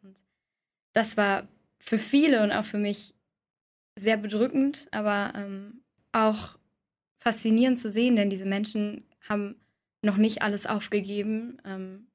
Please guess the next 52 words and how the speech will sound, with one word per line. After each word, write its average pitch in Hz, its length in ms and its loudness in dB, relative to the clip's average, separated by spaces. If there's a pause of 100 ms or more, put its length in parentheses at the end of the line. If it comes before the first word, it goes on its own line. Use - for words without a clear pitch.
(140)
es - 180 -10
gibt 220 240 -8
halt, 190 300 -8 (160)
es 196 180 -20
gibt 196 200 -16
diesen 190 180 -10
Pfarrer 196 260 -8
Hitler, 208 400 -8
der 196 240 -4 (580)
dieses 190 320 -10
Hope 208 160 2
Cape 220 240 2
Town 220 240 -2
gegründet 220 440 4
hat. 196 200 -4
Und 190 120 -10
das 190 160 -4
ist - 320 -2
auch 196 180 0
für - 180 -14
viele, 233 480 2
zum 202 160 -8
Beispiel 190 220 -6
gab's 190 200 -2
da - 80 -8
einen 190 80 -6
Strickclub 240 560 0
an 208 160 2
dem 202 160 -2
Tag, 196 460 -2
wo 196 180 -4
Frauen, 196 520 0 (460)
ähm, 190 340 0 (380)
für - 180 -2
ganz 214 280 0
wenig 202 280 0
Geld, 202 580 0
ähm, 190 300 -4
Wolle 226 200 4
bekommen 202 420 0
haben 190 220 2
und 185 160 -6
da 185 200 -2
Schals 190 460 -2
und, 190 380 -6
und 185 180 -12
Pullover 220 540 2
und 202 140 -4
so 202 100 -8
gestrickt 214 460 -6
haben. 214 340 -4
Und 190 260 -10